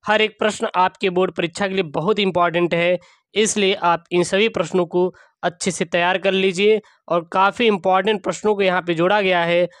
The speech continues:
ऐसे प्रश्न जो कि आपके यूपी बोर्ड परीक्षा में आएंगे और आने वाले हैं, केवल उन्हीं प्रश्नों को यहाँ पे मैंने ऐड किया है।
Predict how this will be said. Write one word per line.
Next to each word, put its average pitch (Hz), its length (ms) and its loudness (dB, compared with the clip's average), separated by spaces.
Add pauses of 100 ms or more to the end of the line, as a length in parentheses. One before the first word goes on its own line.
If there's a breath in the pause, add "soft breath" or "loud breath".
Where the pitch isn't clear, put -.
(200 soft breath)
ऐसे 196 280 0
प्रश्न 170 300 -4
जो 180 120 2
कि 190 160 -4
आपके 180 260 -2
यूपी 185 300 0
बोर्ड 196 180 -2
परीक्षा 180 340 0
में 175 260 0 (320 soft breath)
आएंगे 202 580 0 (160)
और 185 160 0 (120)
आने 202 280 2
वाले 175 280 2
हैं, 156 220 0
केवल 185 320 0
उन्हीं 208 260 0
प्रश्नों 185 360 -2
को 175 100 -4
यहाँ 170 200 2
पे 165 140 0
मैंने 165 380 2 (420 soft breath)
ऐड 196 360 0 (100)
किया 143 320 0
है। 135 220 -6